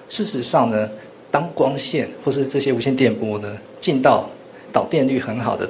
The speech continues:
电浆区域里面，电离层区域里面，它的传播速度会改变。原本你以为卫星跟你之间的距离，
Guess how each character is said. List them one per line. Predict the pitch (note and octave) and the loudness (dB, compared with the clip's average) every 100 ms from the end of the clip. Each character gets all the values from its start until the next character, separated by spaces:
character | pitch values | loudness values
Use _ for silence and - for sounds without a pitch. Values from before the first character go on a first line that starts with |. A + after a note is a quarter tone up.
| - | -4
电 | B2 | -4
浆 | G#2+ G#2+ G2 - - - - - | -2 -2 -4 -8 -18 -20 -20 -4
区 | - B2+ | -2 0
域 | B2 A2+ | 0 -2
里 | F2+ - | -4 -6
面， | G#2 F2+ | -6 -4
电 | - B2 | 0 0
离 | |
层 | A#2 G#2+ | 0 -4
区 | - G#2+ | -4 -4
域 | |
里 | G2 | -6
面， | F#2+ G#2+ - - - - | -6 -6 -6 -12 -8 0
它 | |
的 | F3+ D#3 | 4 4
传 | - | 2
播 | C3 D3+ | 2 2
速 | D3+ D3 | 2 -2
度 | B2+ | -2
会 | C#3+ G#2 - | 0 -2 -2
改 | - F2+ | -8 -6
变。 | - G2+ - - - - - - | -2 -2 -4 -12 -20 -20 -20 -2
原 | C3+ G#3 | 2 6
本 | A3 - | 6 6
你 | F3 | 2
以 | E3+ | -2
为 | A#2+ G#2 - | 0 0 2
卫 | E3 C#3+ | 4 4
星 | - C#3 | 4 2
跟 | C3 | 2
你 | A#2 | 2
之 | - A2+ | -2 -4
间 | A#2 | -2
的 | A2 | -2
距 | F#2 - G2+ | -2 -2 -4
离， | F#2 | -6